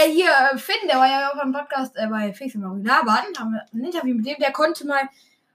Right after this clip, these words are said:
ein bisschen Isländisch, weil sein Lieblingsfußballspieler, der war, äh,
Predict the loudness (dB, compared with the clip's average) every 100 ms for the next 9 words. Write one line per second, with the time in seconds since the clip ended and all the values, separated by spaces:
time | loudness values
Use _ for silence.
0 | _ 0 0 0 -2 -4 -4 -10 -2 2
1 | 4 4 2 -2 -4 0 4 6 6 4
2 | 2 4 6 6 4 0 _ _ _ _
3 | _ _ _ _ _ _ _ _ _ _
4 | -2 0 0 0 0 0 2 4 4 4
5 | 4 2 -2 0 2 2 2 2 0 -2
6 | -8